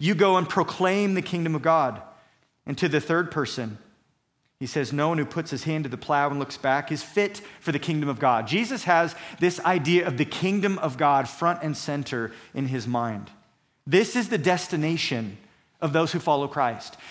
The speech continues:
So as you count the cost, you consider what it costs to follow Jesus. Consider not only the person of Christ, consider the kingdom of Christ. There is a promise for us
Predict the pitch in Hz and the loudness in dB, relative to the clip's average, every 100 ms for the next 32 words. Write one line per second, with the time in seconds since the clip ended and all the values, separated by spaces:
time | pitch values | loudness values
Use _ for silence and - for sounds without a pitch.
0 | - - 208 185 180 - 208 240 226 - | -4 2 4 4 -2 4 4 4 0 4
1 | 185 147 - - - 165 - 202 202 143 | 6 6 4 -2 -2 -2 2 2 2 2
2 | 196 208 - - 175 151 117 - - - | 4 2 -2 -6 2 4 2 -2 -10 -12
3 | - - - 143 165 165 147 160 147 117 | -14 -18 -12 2 4 6 2 2 0 -2
4 | 113 - - - - 175 - 233 208 165 | -8 -10 -16 -6 -2 0 2 4 4 6
5 | 196 214 208 156 - 190 226 220 165 - | 4 4 2 0 0 0 0 -2 -2 2
6 | 131 143 - - 160 - 190 220 208 - | 4 4 -2 -6 -4 0 0 0 -4 -8
7 | - 175 - 214 226 151 156 170 - - | -4 -4 -2 0 2 2 0 -2 -10 -12
8 | - - 196 175 135 - 175 190 165 165 | -10 -2 4 4 4 2 4 4 2 0
9 | - 208 220 202 - 165 147 139 | 2 2 2 0 -2 0 2 0